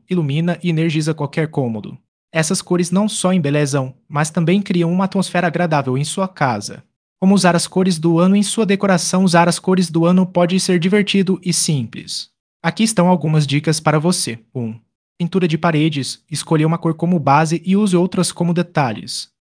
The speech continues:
Dois, acessórios. Almofadas, cortinas e quadros podem trazer as cores escolhidas para o seu espaço. Três, móveis. Considere móveis em tons neutros e adicione toques de cor com itens menores.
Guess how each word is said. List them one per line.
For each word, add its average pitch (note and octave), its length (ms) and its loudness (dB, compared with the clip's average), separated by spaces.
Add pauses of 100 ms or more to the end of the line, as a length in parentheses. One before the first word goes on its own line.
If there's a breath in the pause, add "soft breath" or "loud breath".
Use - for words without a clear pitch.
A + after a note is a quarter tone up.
Dois, C#3+ 440 2 (300)
acessórios. C3 840 -2
Almofadas, D3 760 -2 (120)
cortinas F#3 640 0
e F#3 80 -2
quadros F3+ 440 0
podem G3 300 0
trazer E3 380 0
as F#3 100 0
cores F#3+ 300 -2
escolhidas F3 580 -2
para F3 220 -2
o - 20 0
seu F3 160 -2
espaço. - 560 -4 (320)
Três, - 420 2 (300)
móveis. B2+ 600 -2
Considere E3 500 0
móveis D3+ 380 2
em E3+ 80 0
tons F#3+ 300 0
neutros D#3+ 540 0
e F3+ 60 0
adicione F3+ 480 2
toques F#3 380 2
de F3+ 140 0
cor E3+ 200 0
com E3 200 -4
itens F#3+ 300 0
menores. D3 800 -2